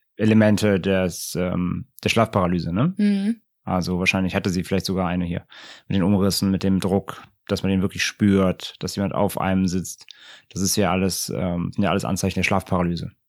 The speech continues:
Speaker 1: Also, falls du die noch nicht gehört hast, Valentina, gerne mal unsere Traumepisode nachhören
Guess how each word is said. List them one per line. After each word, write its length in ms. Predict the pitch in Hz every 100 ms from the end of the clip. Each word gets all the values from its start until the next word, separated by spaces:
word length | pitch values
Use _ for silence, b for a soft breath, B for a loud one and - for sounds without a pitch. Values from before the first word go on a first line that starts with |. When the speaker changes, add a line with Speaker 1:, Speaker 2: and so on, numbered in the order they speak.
| _ _ _
Speaker 1:
Also, 460 | - 98 92 92 87 -
falls 180 | 104 -
du 60 |
die 60 | 101
noch 80 | 101
nicht 120 | -
gehört 200 | 113 120
hast, 80 | 110
Valentina, 400 | 110 104 107 104
gerne 180 | 101 104
mal 120 | 101
unsere 220 | 98 92
Traumepisode 640 | - - 104 87 98 92 90
nachhören 480 | 90 87 98 104